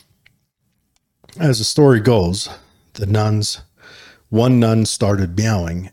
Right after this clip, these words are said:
and then eventually they, they were all meowing. And, uh, if you dig into deeper on this story and other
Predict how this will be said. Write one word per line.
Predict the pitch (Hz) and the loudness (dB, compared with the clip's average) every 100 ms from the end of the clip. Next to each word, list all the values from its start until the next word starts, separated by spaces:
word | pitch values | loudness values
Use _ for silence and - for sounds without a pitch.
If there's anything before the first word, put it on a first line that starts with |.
| _ | _
and | 90 101 | -8 -4
then | 104 | -2
eventually | 101 92 123 135 117 92 | -2 -2 -2 -2 -2 -2
they, | 87 90 92 - | -2 -4 -4 -6
they | 120 113 117 | -4 -2 0
were | 110 90 | 0 0
all | 117 113 107 - | 0 0 -2 -4
meowing. | - 98 98 95 90 85 - 104 | -4 -2 0 -2 -2 -4 -8 -8
And, | 95 90 87 | -6 -4 -4
uh, | 85 85 - _ _ _ _ _ - - - 120 | -4 -6 -10 _ _ _ _ _ -20 -20 -20 -14
if | 107 | -12
you | 107 | -6
dig | 123 139 | -2 0
into | 135 113 | 0 0
deeper | 92 117 117 107 95 | 0 -2 0 -2 -2
on | 90 87 | -2 -4
this | 87 | -6
story | - 98 95 90 | -6 -4 -4 -4
and | 87 | -4
other | 92 87 85 | -4 -6 -8